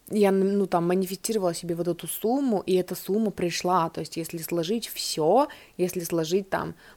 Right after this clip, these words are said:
эм, помощь близких, подарки от близких, э, там, пов-, повышение, да, которое, ну, там, эм, повышенная премия, которая пришла моему мужу,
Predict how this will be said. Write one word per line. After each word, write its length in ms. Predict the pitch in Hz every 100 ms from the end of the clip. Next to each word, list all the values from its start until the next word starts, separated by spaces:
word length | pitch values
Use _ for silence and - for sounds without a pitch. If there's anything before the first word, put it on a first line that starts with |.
| -
эм, 640 | 185 170 160 156 156 156 156
помощь 340 | 170 185 196 190
близких, 580 | 175 175 170 - 160
подарки 600 | - 156 151 156 185 190
от 160 | 175 170
близких, 720 | 165 170 170 170 - 160 156 - -
э, 380 | - 170 160 160 160
там, 600 | 156 151 151 151 - 180 - -
пов-, 300 | 170 160 160
повышение, 920 | 175 165 165 - 165 185 196 180 165
да, 240 | 156 165
которое, 540 | - 185 165 165 160 -
ну, 140 | 170
там, 280 | 151 156 160 - - -
эм, 480 | 160 165 160 160 170
повышенная 500 | 175 175 190 185 170
премия, 420 | 170 160 190 190
которая 320 | 165 165 165 160
пришла 420 | 165 - 170 175
моему 300 | 165 160 160
мужу, 460 | 160 160 160 156